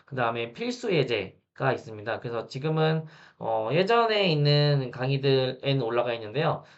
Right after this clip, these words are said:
오늘 이 강의도 조만간 이제 필수 예제 링크가 올라갈 예정입니다. 자, 그러면 장애인 전용 주차 규격부터 한번 보도록 하겠습니다. 자, 여기서는, 어, 일반 주차와 장애인 전용 주차 규격 두 가지가 나오는데요.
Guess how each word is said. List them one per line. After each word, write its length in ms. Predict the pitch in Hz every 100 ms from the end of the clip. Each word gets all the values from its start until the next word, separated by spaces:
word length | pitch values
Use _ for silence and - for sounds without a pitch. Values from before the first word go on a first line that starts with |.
| _
오늘 400 | - 143 175 180
이 140 | 135 139
강의도 540 | 127 127 123 165 202
조만간 640 | - 135 143 131 127 170
이제 180 | 180 123
필수 300 | - 185 170
예제 160 | 147 131
링크가 580 | 117 120 120 143 180 -
올라갈 360 | 117 117 117 110
예정입니다. 560 | 101 104 98 95 85 - - -
자, 120 | -
그러면 560 | 180 202 202 196 190 190
장애인 460 | - 123 151 170 165
전용 320 | 127 131 131
주차 480 | 127 - 143 165 175
규격부터 500 | 139 139 - 123 127
한번 380 | 123 135 151
보도록 260 | 143 110 113
하겠습니다. 640 | 139 143 101 95 98 156 196 - -
자, 140 | 170
여기서는, 680 | 151 185 202 190 220 190 104 - _ _ _ _ _ _ _ -
어, 360 | 117 113 113 107 _ _ _ _ _
일반 460 | 196 269 262 262 214
주차와 560 | 202 185 175 156 147
장애인 580 | 143 127 139 143 147 143
전용 560 | 135 117 120 120 110 -
주차 480 | 120 - 101 90 _
규격 420 | - 127 123 -
두 160 | - 143
가지가 360 | 165 170 151
나오는데요. 640 | 117 110 113 104 139 147 -